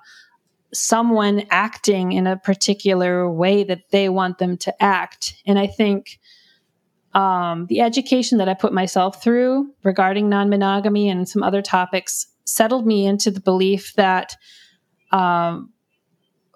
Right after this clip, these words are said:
and I think dealing with the idea of hell <laughs> helped with this too, that it's helped me become mildly fearless. Like, I have fear, but I'm willing to feel that fear in exchange for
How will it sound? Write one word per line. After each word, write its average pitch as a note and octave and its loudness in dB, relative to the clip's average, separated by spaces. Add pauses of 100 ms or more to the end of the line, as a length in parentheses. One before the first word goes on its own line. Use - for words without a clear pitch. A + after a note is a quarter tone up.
(680)
and G#3+ 2
I G#3+ 2
think A3+ -2
dealing G#3 2
with F#3 -2
the F3+ 2
idea E3+ 0
of E3 -4
hell E3+ -2 (160)
<laughs> - -10
helped A3 -2
with G#3 -2
this F#3 -4
too, F#3 2
that F3+ 0
it's F3+ -4
helped G3+ 0
me G#3+ 2
become F#3 0
mildly F3 0 (380)
fearless. A3 -2
Like, G3+ 0
I G3 2
have F#3+ 0
fear, G#3 0
but A3+ 0
I'm G3+ 0
willing G3+ 0 (140)
to G3 0 (1300)
feel G#3+ 0
that G3+ 0
fear G#3 0
in G#3 0
exchange G3+ -2
for F#3+ 0